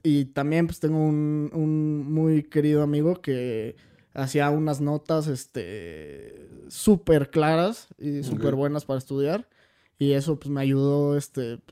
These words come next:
Speaker 1: en algunas materias al inicio. Ya más o menos después aprendí cómo hacerlo yo y así fue como lo fui sacando.
Speaker 2: ¿Recuerdas cómo era un día normal en el itam?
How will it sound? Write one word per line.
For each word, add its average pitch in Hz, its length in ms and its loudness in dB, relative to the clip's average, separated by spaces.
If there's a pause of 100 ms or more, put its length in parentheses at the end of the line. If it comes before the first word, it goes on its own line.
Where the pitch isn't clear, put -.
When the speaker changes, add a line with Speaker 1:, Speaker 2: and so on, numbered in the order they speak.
Speaker 1:
en 135 200 -4
algunas 143 300 -2
materias 190 580 0
al 131 160 0
inicio. 185 380 0
Ya 156 240 2
más 147 200 -4
o 151 40 -4
menos 151 180 -2
después 151 480 -6 (420)
aprendí 135 520 0
cómo 147 240 -2
hacerlo 143 320 0
yo 233 320 4
y 143 340 2 (600)
así 143 260 -4
fue 143 300 -2 (580)
como 139 220 -4
lo 131 120 -2
fui 135 400 -4 (680)
sacando. 135 640 -4 (1200)
Speaker 2:
¿Recuerdas 139 540 -2
cómo 135 240 0
era 131 380 0
un 131 220 -4
día 127 300 0
normal 113 960 -4 (680)
en 120 160 -8
el 110 120 -4
itam? 143 300 -6